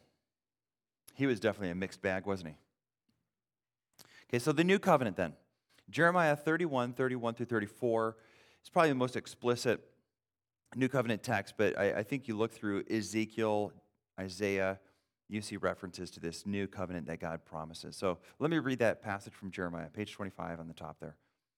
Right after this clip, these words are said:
"Behold, days are coming, declares the Lord, when I will make a new covenant with the house of Israel and with the house of Judah, not like the covenant that I made with their fathers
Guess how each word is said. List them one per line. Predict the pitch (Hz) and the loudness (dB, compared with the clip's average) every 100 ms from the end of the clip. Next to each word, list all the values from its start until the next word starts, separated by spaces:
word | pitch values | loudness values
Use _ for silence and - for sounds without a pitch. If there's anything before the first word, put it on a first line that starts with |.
| _ - - | _ -12 2
"Behold, | 156 165 | 4 6
days | 160 139 | 4 2
are | |
coming, | 131 151 139 120 | -2 -2 -2 -4
declares | 107 117 113 | -4 -2 -2
the | 104 | -4
Lord, | 95 92 151 _ _ _ _ _ _ _ _ _ | -6 -6 -8 _ _ _ _ _ _ _ _ _
when | 127 | 4
I | 139 | 6
will | 139 | 4
make | 131 135 | 4 4
a | 117 | 4
new | 143 | 0
covenant | 160 135 127 110 | 2 2 2 -4
with | 113 | -6
the | |
house | 104 101 117 | -6 -6 -6
of | 131 | -4
Israel | 175 - 87 | -6 -4 -8
and | 85 | -8
with | |
the | 85 | -12
house | 98 104 113 | -10 -12 -12
of | 98 | -8
Judah, | 117 113 73 _ _ _ _ _ _ _ _ | -4 -4 -4 _ _ _ _ _ _ _ _
not | 101 123 208 180 | -2 0 0 0
like | 165 160 | 0 -2
the | |
covenant | 151 139 113 104 | -2 -2 -2 0
that | 104 | 2
I | 98 | 2
made | 101 117 | 0 -4
with | 127 | -4
their | 131 | -6
fathers | - 95 85 85 82 | -4 -6 -6 -8 -10